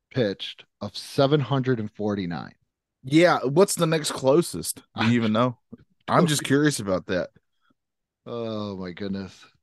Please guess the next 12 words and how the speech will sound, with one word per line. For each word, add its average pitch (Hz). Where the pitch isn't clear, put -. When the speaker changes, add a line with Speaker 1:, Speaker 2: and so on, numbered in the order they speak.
Speaker 1:
'Cause 135
<sighs> -
this 143
is, 147
like 117
we 139
said, 160
different 123
eras. 123
Cy 117
Young's 120
early, 131